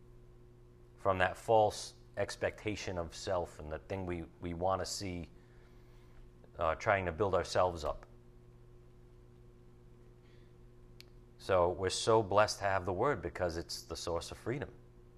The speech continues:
You know, not just eternally speaking, but every single day.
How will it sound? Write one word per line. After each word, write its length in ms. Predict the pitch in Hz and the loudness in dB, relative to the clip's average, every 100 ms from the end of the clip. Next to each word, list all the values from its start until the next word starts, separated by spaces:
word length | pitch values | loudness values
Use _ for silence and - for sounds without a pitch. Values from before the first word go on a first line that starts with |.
| - - - - - - - - - - - - - - - - - - | -20 -20 -20 -20 -20 -20 -20 -20 -20 -20 -20 -20 -20 -20 -20 -20 -20 -10
You 120 | 87 | -4
know, 120 | 90 | -2
not 220 | 90 98 | 2 2
just 300 | - 98 - | 2 -2 -2
eternally 420 | 90 - 104 101 | -6 -2 0 0
speaking, 400 | 92 104 101 110 | -4 -6 -8 -4
but 160 | 90 82 | -2 -2
every 300 | 92 90 90 | 0 -2 -2
single 300 | - 92 90 | -4 -6 -4
day. 240 | 87 92 | -2 -2